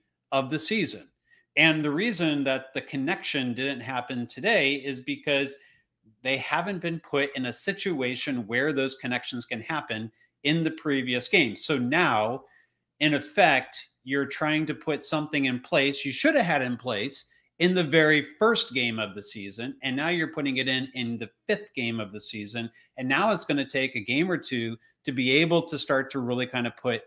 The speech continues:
I think, some of those, these connections that are being missed together for the very first time of the season, because you've had two games where that front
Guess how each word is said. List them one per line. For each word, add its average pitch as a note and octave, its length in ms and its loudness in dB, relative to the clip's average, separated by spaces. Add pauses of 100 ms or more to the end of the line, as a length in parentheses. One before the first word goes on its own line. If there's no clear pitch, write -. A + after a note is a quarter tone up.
I A2+ 100 -4
think, A#2+ 420 -4 (160)
some D3 240 0
of C3+ 80 0
those, A#2+ 340 -4
these B2 160 -6
connections B2+ 640 -2
that B2+ 100 -2
are B2 80 -2
being A2+ 340 -4
missed C3+ 480 -2 (420)
together D3+ 600 0
for C#3 80 -8
the C3 100 -4
very D3 380 4
first - 720 -2
time A#2 540 -2
of B2 180 -2
the B2 120 -4
season, D3+ 440 -2
because C3 340 -4
you've C3 140 -2
had B2+ 280 0 (240)
two A#3 240 0
games B2 400 2
where B2+ 160 0
that A#2+ 480 0
front D#3+ 340 -2